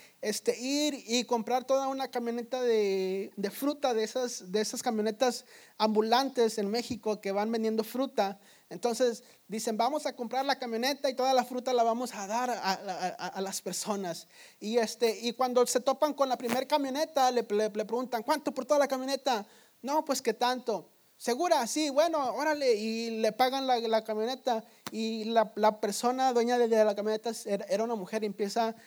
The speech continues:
llora y llora. Y le dicen, "¿Por qué lloras?". Dice, "Es que", dice, "ya tenemos rato, solamente habíamos vendido como veinte pesos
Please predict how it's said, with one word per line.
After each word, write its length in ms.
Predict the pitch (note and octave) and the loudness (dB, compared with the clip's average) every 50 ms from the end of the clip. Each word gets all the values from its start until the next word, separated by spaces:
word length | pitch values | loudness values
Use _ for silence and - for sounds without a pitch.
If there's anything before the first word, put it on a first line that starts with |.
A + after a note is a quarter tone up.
| - _ _ _ | -20 _ _ _
llora 240 | F3 G3 A#3 A#3 B3 | -6 -4 -2 0 0
y 80 | A#3 G3+ | 0 2
llora. 240 | G#3+ A3 A#3 A#3+ | 2 2 2 2
Y 60 | A3+ G#3 | 2 0
le 80 | G#3 | -2
dicen, 240 | G#3 G#3+ - B3+ G#3 | -2 -4 -4 -6 -6
"¿Por 120 | - B3 | -6 -4
qué 160 | A#3 - C4 B3+ | -2 -2 2 4
lloras?". 300 | C4+ C#4 C#4+ C4+ B3 G#3 | 4 6 6 4 2 0
Dice, 320 | A3 G#3 - - G3 G3+ | -2 -6 -6 -6 -6 -4
"Es 160 | G#3+ - - | -6 -6 -4
que", 260 | - C4 B3 A#3 A#3 - _ _ _ _ _ _ _ _ _ _ _ _ | -2 -2 -2 -2 -4 -10 _ _ _ _ _ _ _ _ _ _ _ _
dice, 600 | - E3+ F#3+ G3+ - - G3+ F#3+ F3+ E3+ - - _ _ _ _ _ _ _ _ _ _ _ _ _ _ - | -16 -12 -12 -10 -8 -6 -4 -4 -4 -4 -6 -8 _ _ _ _ _ _ _ _ _ _ _ _ _ _ -14
"ya 280 | E3+ E3 E3 G#3+ A3 | -6 -2 0 0 2
tenemos 380 | A3 B3 A#3+ B3 B3 B3 B3 B3 | 2 0 -2 0 2 2 2 4
rato, 540 | A#3+ B3+ B3+ B3+ - C4+ C4+ C4+ C4+ - - _ | 4 4 2 4 2 2 0 0 -2 -8 -16 _
solamente 560 | - - G#3+ A3 A3 A3 A3+ A3+ A3+ G#3+ A#3 | -10 -4 -2 0 0 0 0 -2 -2 0 0
habíamos 280 | A#3 A3 A3+ A3+ A3+ A3+ | 0 2 2 0 0 0
vendido 420 | A3+ G#3+ G#3 A3 A#3 A#3 A#3 A#3 A#3 - - - - _ _ | -2 -2 0 4 4 4 4 2 -2 -10 -20 -20 -20 _ _
como 180 | - F#3 F#3+ F3+ | -4 -2 0 4
veinte 300 | A3 B3 C4+ C4 C#4 C4+ | 4 4 4 4 2 0
pesos 640 | - C#4 C#4 C4+ C#4 - D4+ D#4 D#4 - - - - | 2 4 4 4 2 0 -4 -4 -4 -6 -8 -12 -16